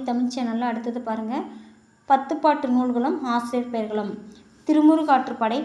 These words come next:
நக்கீரர். திருமுருகாற்றுப்படையை வந்து புலவராற்றுப்படைன்னு சொல்லுவாங்க, வேறு பெயர் வந்து புலவராற்றுப்படை. அடுத்தது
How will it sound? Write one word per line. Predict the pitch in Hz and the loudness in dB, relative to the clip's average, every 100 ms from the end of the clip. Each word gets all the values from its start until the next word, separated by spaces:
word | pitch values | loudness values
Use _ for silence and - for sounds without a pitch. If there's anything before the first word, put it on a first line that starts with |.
| 285 | -4
நக்கீரர். | 226 - 254 233 277 - - - _ _ _ | -6 -6 -4 -2 -2 -4 -14 -20 _ _ _
திருமுருகாற்றுப்படையை | 294 302 320 311 277 254 247 240 226 226 226 | 0 4 4 4 0 0 -4 -4 -2 -2 -4
வந்து | 220 269 359 - - | -4 -4 -6 -10 -2
புலவராற்றுப்படைன்னு | 240 254 277 262 254 226 214 226 240 | 0 2 0 -2 -2 -4 -4 -4 -6
சொல்லுவாங்க, | 220 208 208 277 247 | -6 -6 -6 -6 -6
வேறு | 220 220 | -8 -8
பெயர் | 220 214 | -8 -8
வந்து | 240 220 | -8 -6
புலவராற்றுப்படை. | 214 220 208 214 190 202 - - - _ _ - | -4 -6 -8 -10 -10 -8 -8 -12 -20 _ _ -8
அடுத்தது | 247 247 226 | -6 -4 -2